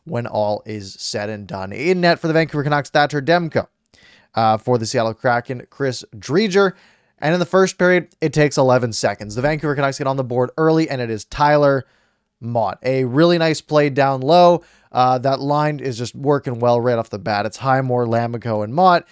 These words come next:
The puck comes to Motte in front. Doesn't get much on it, but he's able to sneak it far post,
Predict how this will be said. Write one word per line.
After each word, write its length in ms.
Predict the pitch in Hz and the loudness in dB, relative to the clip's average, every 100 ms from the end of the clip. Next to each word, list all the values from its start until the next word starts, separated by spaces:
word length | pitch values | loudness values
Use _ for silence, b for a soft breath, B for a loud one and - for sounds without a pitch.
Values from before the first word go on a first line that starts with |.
| b - | b -12
The 80 | 123 | -2
puck 260 | 147 147 | 0 0
comes 240 | 147 135 123 | 0 -4 -6
to 80 | 127 | -4
Motte 220 | 123 127 | 0 2
in 140 | 123 | 0
front. 520 | 113 - 139 135 135 b b b | -6 -2 0 0 -4 b b b
Doesn't 300 | - 214 196 | 2 4 4
get 140 | 185 165 | 0 2
much 280 | 160 156 170 | 0 0 0
on 160 | 170 | 0
it, 120 | 160 | 0
but 60 | 135 | -2
he's 120 | 135 | -2
able 160 | 139 127 | -2 -4
to 80 | - | -6
sneak 240 | 143 135 | -6 -6
it 80 | 131 | -4
far 220 | 127 123 | 0 0
post, 420 | - 120 113 - | 0 -2 -2 -6